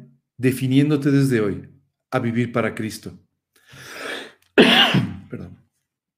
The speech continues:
Fíjate bien esta parte porque es muy importante. Todos mis amigos, los amigos de Jeremías, miraban si claudicaría. "Quizás se engañará", decían,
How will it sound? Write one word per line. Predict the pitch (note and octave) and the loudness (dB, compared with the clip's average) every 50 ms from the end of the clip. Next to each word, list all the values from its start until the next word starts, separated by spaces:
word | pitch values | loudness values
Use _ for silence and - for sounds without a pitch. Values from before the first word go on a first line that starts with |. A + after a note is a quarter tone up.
| _ _ _ _ _ _ _ _ _ _ _ _ _ _ _ - - _ _ _ _ _ _ _ _ _ | _ _ _ _ _ _ _ _ _ _ _ _ _ _ _ -20 -20 _ _ _ _ _ _ _ _ _
Fíjate | - - A3 A#3+ A#3 A#3 - C3+ | -4 -2 2 2 2 4 6 6
bien | C3 C3 C3+ C#3+ E3 E3+ - - - - - - _ _ _ _ _ _ _ _ _ | 8 8 8 6 6 4 0 -6 -14 -16 -18 -20 _ _ _ _ _ _ _ _ _
esta | - E3+ E3 - F3+ - | -6 -4 -2 -2 -4 0
parte | - D3+ C#3 C#3 C#3 - C#3+ | 0 0 0 0 0 -2 0
porque | C#3 C3+ C3+ C#3 D3 | 0 0 2 4 2
es | D3 - - - - | 2 2 -4 -8 -4
muy | A2+ B2 C#3 C#3+ C#3+ | 0 2 2 4 4
importante. | C3+ B2 A#2+ A2+ - - - G2 D#2+ E2 - - - _ _ _ _ _ _ _ _ _ _ _ _ _ _ _ _ _ _ _ _ | 2 2 0 -2 -4 -4 -6 -6 -6 -8 -10 -14 -20 _ _ _ _ _ _ _ _ _ _ _ _ _ _ _ _ _ _ _ _
Todos | - A3 A#3 A#3+ A#3 - | 6 6 6 6 6 4
mis | D3+ C3+ C3+ | 2 2 4
amigos, | C3 A#2 A#2+ B2 A2+ - A#2 - - - - _ _ _ _ _ _ _ _ _ _ _ _ _ _ _ _ - _ _ _ _ - | 4 2 2 0 0 -2 -2 -6 -6 -12 -18 _ _ _ _ _ _ _ _ _ _ _ _ _ _ _ _ -20 _ _ _ _ -14
los | - - | -8 -6
amigos | B2 B2+ C#3+ E3 D#3+ | -4 -2 0 2 2
de | C3 - | 0 0
Jeremías, | - A#2+ A2+ A2 A#2 B2+ A#2 G2+ - - - - _ _ _ _ _ _ _ _ _ _ _ _ _ _ _ _ _ _ _ _ _ _ - | -2 -4 -4 -4 -2 -2 -2 -4 -4 -8 -14 -20 _ _ _ _ _ _ _ _ _ _ _ _ _ _ _ _ _ _ _ _ _ _ -4
miraban | C3 B2+ C#3 D3 E3+ F#3 G#3 G#3+ | 4 6 8 8 8 8 6 4
si | G3+ - - - | 2 0 -2 2
claudicaría. | - B2+ A#2+ A#2 A#2 A2+ A#2 A#2+ A2+ B2 C3 A2+ - - - - - _ _ _ _ _ _ _ _ _ _ _ _ _ _ _ _ _ _ _ _ _ _ _ _ _ _ _ | 4 6 6 6 4 4 2 2 2 2 2 0 -2 -4 -12 -18 -20 _ _ _ _ _ _ _ _ _ _ _ _ _ _ _ _ _ _ _ _ _ _ _ _ _ _ _
"Quizás | - - C3+ B2+ - F#3+ F#3+ F#3+ | -8 -4 0 6 6 6 6 6
se | G3+ | 2
engañará", | F3+ D#3 C#3 B2 A#2+ A#2+ A#2+ B2+ C3+ D3 | 2 2 2 2 2 2 2 4 2 2
decían, | C3 A#2+ A#2 - - C3 C3+ D3+ E3+ - - - - - | 0 0 -4 -2 0 0 0 0 0 -4 -10 -18 -20 -20